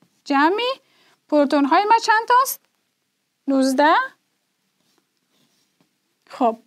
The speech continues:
می‌تونم براتی این را به دست آوریم. این مساوی است سی و نه منفی نوزده. درست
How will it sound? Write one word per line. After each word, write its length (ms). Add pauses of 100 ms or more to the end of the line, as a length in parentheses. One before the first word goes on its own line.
(400)
می‌تونم 420
براتی 400 (340)
این 280
را 200
به 120
دست 200
آوریم. 360
این 300 (100)
مساوی 460
است 200 (300)
سی 260
و 200
نه 180 (680)
منفی 300 (1200)
نوزده. 640 (4000)
درست 220